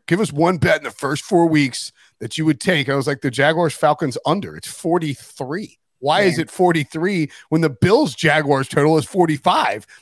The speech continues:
Speaker 1: Like, the Falcons <laughs> aren't as good offensively as the Bills. I think we can all agree on that. Uh, they scored thirty points total in that game. That under would easily hit. Um, so I hope you were watching H Q way back when. But the, this one is actually,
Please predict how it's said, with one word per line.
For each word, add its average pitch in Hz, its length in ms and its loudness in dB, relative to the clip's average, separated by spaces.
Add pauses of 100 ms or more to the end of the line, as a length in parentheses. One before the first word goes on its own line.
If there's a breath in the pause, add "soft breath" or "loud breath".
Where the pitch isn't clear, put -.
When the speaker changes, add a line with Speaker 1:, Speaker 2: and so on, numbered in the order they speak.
Speaker 1:
Like, 175 180 -2
the 147 100 0
Falcons 165 400 2
<laughs> - 60 -8
aren't 320 160 2
as - 100 -12
good 370 220 0
offensively 180 600 -2 (160 loud breath)
as - 220 2
the 175 120 -2
Bills. 151 340 2
I 165 60 2
think 247 160 0
we 190 120 0
can 165 160 0
all 202 220 6
agree 165 260 -2
on 160 120 2
that. 220 340 0 (240 loud breath)
Uh, 160 140 4
they 180 120 4
scored - 280 2
thirty 170 240 2
points 165 280 -2
total 156 280 2
in 135 60 0
that 127 140 0
game. 147 160 2
That 127 120 0
under 135 180 0
would 123 160 -4
easily 131 360 -4
hit. 233 280 2 (320 loud breath)
Um, 120 420 -2 (240)
so - 120 -8
I 139 40 -2
hope 127 100 -6
you 123 100 -8
were 117 100 -8
watching 123 420 -4
H 123 220 -10
Q 131 260 -2
way 131 180 0
back 117 260 -2
when. 165 340 0 (300 soft breath)
But 170 220 4 (100)
the, 147 460 0 (960)
this 185 240 2
one 226 180 2
is 160 220 2
actually, 185 340 2